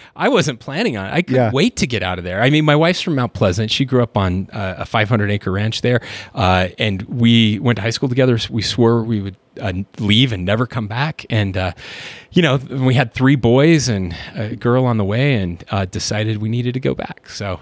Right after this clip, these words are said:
Speaker 1: it's, it's funny how your priorities change,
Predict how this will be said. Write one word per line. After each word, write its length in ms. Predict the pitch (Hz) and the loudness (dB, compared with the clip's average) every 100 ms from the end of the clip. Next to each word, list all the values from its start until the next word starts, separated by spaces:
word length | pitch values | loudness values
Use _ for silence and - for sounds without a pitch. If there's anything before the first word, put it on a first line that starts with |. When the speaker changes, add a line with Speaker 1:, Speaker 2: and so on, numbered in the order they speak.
| 330 | -6
Speaker 1:
it's, 240 | 135 - | -4 -2
it's 140 | 135 - | -2 2
funny 200 | 180 170 | 2 4
how 120 | 151 | 2
your 280 | 123 113 107 - - - - _ - | 2 0 -2 -6 -18 -18 -20 _ -4
priorities 600 | - 156 135 135 127 113 | 2 4 6 6 4 2
change, 640 | - 110 104 101 98 - | 0 0 2 0 -2 -4